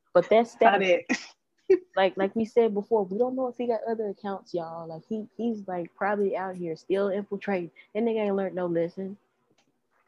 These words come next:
Speaker 2: Yeah, he probably got another. He probably s-, slowly building back his little Twitter empire behind the scenes. So stay on the watch. Stay on the lookout.
Speaker 1: To be honest, though, that Keon Hood Vogue person,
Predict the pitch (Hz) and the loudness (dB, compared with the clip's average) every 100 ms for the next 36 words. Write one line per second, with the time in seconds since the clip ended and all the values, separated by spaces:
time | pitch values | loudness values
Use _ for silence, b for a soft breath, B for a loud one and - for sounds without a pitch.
0 | _ _ _ _ 254 185 247 240 202 196 | _ _ _ _ -2 2 4 4 2 2
1 | 185 175 170 180 180 180 B B 240 233 | 0 0 0 -2 -2 -6 B B 0 2
2 | 196 190 180 - - - - 180 180 190 | 2 2 2 -2 -14 -12 0 2 4 2
3 | 190 175 185 180 175 170 170 170 175 170 | 0 0 0 0 -2 0 -2 -2 -4 -4
4 | 170 165 180 165 - 175 165 147 165 160 | -10 -4 -2 -2 -2 -2 -2 -4 -6 -4
5 | 156 156 170 175 170 175 170 165 180 175 | -4 -2 -4 -4 -4 -2 -2 -4 -8 -10
6 | 175 185 196 _ _ _ _ _ _ _ | -10 -16 _ _ _ _ _ _ _ _
7 | _ - 180 202 202 214 208 208 190 160 | _ -8 -2 0 2 2 2 4 4 4
8 | - - - - _ 175 185 202 202 190 | 0 -10 -12 -12 _ 0 0 0 -2 -2
9 | 127 76 - - _ _ _ _ _ _ | -4 -4 -6 -10 _ _ _ _ _ _
10 | _ 208 208 214 233 247 247 - 240 226 | _ 2 4 0 0 -2 -2 2 4 4
11 | 202 196 - 247 240 226 226 240 240 226 | 2 -2 -2 0 0 -4 -2 4 4 4
12 | 233 233 233 254 247 226 | 2 0 -2 -4 -4 -6